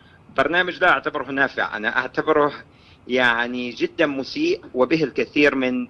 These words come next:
من الأشياء الد-، المسيئة والمعيبة.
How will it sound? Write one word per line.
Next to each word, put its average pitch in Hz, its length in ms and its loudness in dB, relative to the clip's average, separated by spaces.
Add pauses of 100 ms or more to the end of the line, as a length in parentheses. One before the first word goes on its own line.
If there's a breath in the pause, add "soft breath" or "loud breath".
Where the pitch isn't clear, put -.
من 117 180 -6
الأشياء 110 680 2
الد-، 98 300 -4 (200)
المسيئة 123 640 4
والمعيبة. 123 640 0